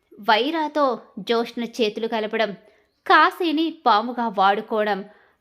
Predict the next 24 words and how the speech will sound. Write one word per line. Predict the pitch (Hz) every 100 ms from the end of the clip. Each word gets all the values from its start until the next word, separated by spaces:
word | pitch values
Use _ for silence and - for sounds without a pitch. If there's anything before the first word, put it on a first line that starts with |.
| -
కాశీ | 320 294 359 381
మనసులో | 302 240 247 262 277 247
ఉన్న | 233 233 247 208 202 208
బాధని | 196 214 220 269 254 240 208 208 _ -
ద్వేషంగా | 190 233 247 247 254 247 233
మార్చి | 208 214 - 247 202 202 - _ _
కాశీని | - 302 330 359 320
తనకి | 320 240 233 254
నచ్చినట్టుగా | 220 220 285 247 226 233 233
మార్చుకోవడం, | 220 202 214 - 220 220 220 220 _ _
ఇదంతా | 311 311 302 349 381
కూడా | 339 285 269 247 -
అందులో | 208 208 226 208
ఉంటుంది. | 202 214 202 202 190 - _ 262
ఇంకొక్కసారి | 262 262 - 311 311 269 269
శివనారాయణ | 262 214 233 247 233 208 220
షాక్ | - 220 208 247
అయిపోయి, | 233 220
"జోష్న!" | 185 240 339 - 302
అంటూ | 247 233
గట్టిగా | 208 208 208 220 220
అరుస్తాడు. | 214 214 - 202 196 190 - _ _ -
అలా | 233 220
అరిచి, | 202 208 -